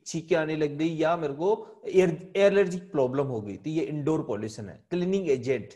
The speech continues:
मॉस्किटो रिप्लेसमेंट, पेस्टिसाइड, सर्विंग स्मोक, गैस and गैस स्टोव, ये जितने भी है ये इंडोर pollu-, एयर पॉल्यूएंट्स है। आउटडोर की बात करें तो ऑटोमोबाइल,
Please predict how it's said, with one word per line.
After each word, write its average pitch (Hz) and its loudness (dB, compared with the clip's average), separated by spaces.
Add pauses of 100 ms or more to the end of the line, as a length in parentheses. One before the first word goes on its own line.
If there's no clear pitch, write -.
(360)
मॉस्किटो 165 2
रिप्लेसमेंट, 143 -2
पेस्टिसाइड, 143 -2
सर्विंग 147 -4
स्मोक, 139 -4
गैस 143 0
and 147 -6 (320)
गैस 139 0
स्टोव, 123 -4
ये 151 -4
जितने 143 -8
भी 139 -10
है 143 -2
ये 147 -6
इंडोर 135 -2
pollu-, 123 -8
एयर 139 0
पॉल्यूएंट्स 117 -6
है। - -18 (440)
आउटडोर 165 4
की 170 -2
बात 151 2
करें 165 -2
तो 156 -12
ऑटोमोबाइल, 143 -2